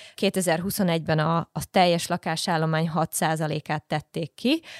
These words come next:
Ugye ez a szám fog mostantól növekedni. Másrészt a felújítási támogatás is tudja segíteni a különböző energia tudatosságot abban az esetben, hogyha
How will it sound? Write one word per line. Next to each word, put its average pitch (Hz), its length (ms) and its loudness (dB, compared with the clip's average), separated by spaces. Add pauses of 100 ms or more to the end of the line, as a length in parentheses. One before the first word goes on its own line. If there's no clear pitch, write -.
(120)
Ugye - 140 4
ez 190 100 2
a 175 60 0
szám 175 300 0
fog 170 180 -8
mostantól 160 580 -2
növekedni. 147 580 -4 (420)
Másrészt 233 840 0
a - 120 2
felújítási 220 760 2
támogatás 196 720 2
is 190 140 -4
tudja 180 280 -2
segíteni 170 800 -2 (340)
a - 80 -8
különböző 190 540 4
energia 170 680 2 (160)
tudatosságot 180 1160 0 (100)
abban 190 300 2
az 185 120 2
esetben, 180 640 2
hogyha 170 640 0